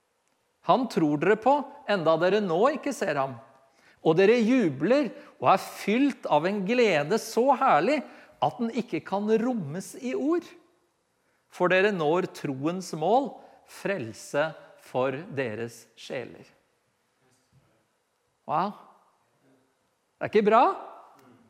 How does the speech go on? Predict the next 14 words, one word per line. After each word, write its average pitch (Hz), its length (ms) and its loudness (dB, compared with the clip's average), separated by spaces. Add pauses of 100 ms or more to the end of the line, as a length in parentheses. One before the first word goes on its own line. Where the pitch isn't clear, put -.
(500)
En 226 240 4
glede 226 640 4
så 208 240 2
herlig 185 480 2
at 175 180 0
den 240 140 -2
ikke 175 240 -4
kan 214 240 0 (400)
rommes 202 600 -2 (100)
i 262 80 2
ord. 277 400 2 (1400)
Jeg 202 240 0
elsker 170 340 -2
det 170 120 0